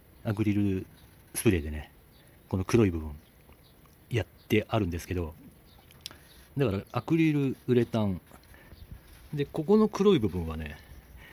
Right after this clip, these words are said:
もうどうしようもなかったんで、カッティングシートでね、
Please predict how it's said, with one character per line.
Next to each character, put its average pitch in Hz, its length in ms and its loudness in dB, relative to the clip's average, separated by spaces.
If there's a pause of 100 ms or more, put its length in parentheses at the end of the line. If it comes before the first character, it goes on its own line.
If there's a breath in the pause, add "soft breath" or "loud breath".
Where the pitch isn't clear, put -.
(1400 loud breath)
も 98 320 -2 (300)
う 120 40 -6
ど 139 80 4
う 147 60 4
し 147 60 -2
よ 151 80 2
う - 20 2
も 135 80 0
な 131 80 2
か 95 80 -4
っ - 40 -8
た 87 120 -6
ん - 20 -10
で、 82 80 -8
カ 120 120 -2
ッ - 20 -6
テ - 140 -2
ィ - 20 2
ン - 20 2
グ 165 80 2
シ 160 140 2
ー - 20 2
ト 87 120 -6
で 76 60 -8
ね、 73 160 -12